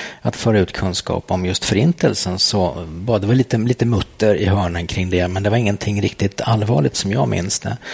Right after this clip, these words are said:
Utan det stora bråket, det kom ju med det som kom att kallas brott mot mänskligheten under kommunistiska diktaturer. Att man skulle alltså f-, föra fram andra historiskt viktiga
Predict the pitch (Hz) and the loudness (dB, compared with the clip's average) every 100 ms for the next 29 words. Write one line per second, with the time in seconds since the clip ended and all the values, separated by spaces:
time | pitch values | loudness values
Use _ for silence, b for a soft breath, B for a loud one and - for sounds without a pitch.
0 | B B B 113 - 104 107 - 110 101 | B B B -6 -2 0 0 0 -2 0
1 | 131 135 120 98 95 131 120 - - 98 | 2 2 2 0 0 0 0 -2 -4 -4
2 | - 92 90 87 B B B B B B | -2 -2 -2 -4 B B B B B B
3 | B B B 107 107 104 104 107 101 - | B B B 0 2 0 -2 -2 -2 0
4 | 101 95 95 - 98 110 98 101 104 101 | 0 2 2 0 0 0 0 -4 0 0
5 | - 104 92 92 95 92 95 101 110 - | 0 0 -2 -2 -4 -4 -2 0 0 2
6 | 113 - - 92 87 92 - - 156 147 | 2 2 2 0 0 -2 -2 0 4 4
7 | - - 92 B B B 123 101 101 95 | 4 2 0 B B B -6 -4 -2 -4
8 | - 92 92 98 - - 95 98 90 - | 0 -2 -2 -6 -8 -12 -16 -16 -18 -8
9 | - 101 98 - 101 101 - 120 123 117 | -2 0 0 2 2 0 0 0 2 2
10 | 104 90 104 - _ _ _ - 113 - | 2 2 -4 -14 _ _ _ -6 -2 0
11 | - 98 92 95 - - 101 - - 98 | 0 -2 0 0 0 0 -2 -2 -2 0
12 | 104 95 85 | 2 2 -2